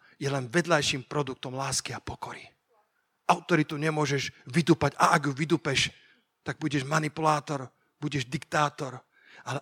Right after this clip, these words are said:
ak to bude život, ktorý je za tou autoritou, ak to bude zlomené srdce, tak potom budeš požehnaním pre Boží ľud. A všetci na to povedali, „Amen.“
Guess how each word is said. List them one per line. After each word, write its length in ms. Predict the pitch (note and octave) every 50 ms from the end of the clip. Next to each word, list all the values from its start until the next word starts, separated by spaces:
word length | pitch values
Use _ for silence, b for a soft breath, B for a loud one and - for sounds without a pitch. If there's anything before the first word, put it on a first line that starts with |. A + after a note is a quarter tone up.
| - _
ak 160 | - E3 - -
to 160 | - F3+ D#3
bude 320 | D#3+ C#3+ D#3 C#3+ C3+ - _ _
život, 720 | - B2+ F#3 F3+ - - G3+ B3+ B3+ G#3+ E3+ C#3+ - -
ktorý 400 | - - - - D3+ C#3+ C#3+ D3
je 160 | C#3 B2+ C#3
za 0 |
tou 160 | C3+ - C#3+ C#3 -
autoritou, 640 | B2 C3+ C3 - - C#3+ C3 C3 - - B2 A2+ B B B B
ak 160 | B - D#3
to 160 | - - F3+ E3
bude 320 | D#3 D#3 C#3 D#3 D3 C3+ - - -
zlomené 560 | D#3+ E3 C3 F3 F#3 F3+ F#3 F#3 F3 E3+ D#3
srdce, 720 | D3 - - - - B3+ - - - - D3 B2 A#2 - _ _ _ _ _ _ _
tak 240 | _ - - - -
potom 400 | - E3+ - - C#3+ B2+ B2 - _ _ _ _ _ _ _ _ _ -
budeš 320 | C3 C3 C3 A#2 - -
požehnaním 720 | - D3 D3 E3 D3+ C#3 C#3 C3+ C3 C3 B2+ A#2+ A#2+ A2 - _ _ _ _ _ _
pre 160 | - A#2+ A#2+
Boží 320 | A#2 C3 B2+ A#2 A#2+ A2+
ľud. 240 | A2 A#2 A2 - - - - _ _ _ _ _ _ _ _ _ _ _ _ _
A 40 | -
všetci 320 | - - - C#3+ - - C3
na 160 | B2 B2 -
to 80 | B2
povedali, 480 | - - B2 A#2+ A#2 G#2+ G#2+ - G#2+ - _ _ - - -
„Amen.“ 320 | A#2 A#2 - - - -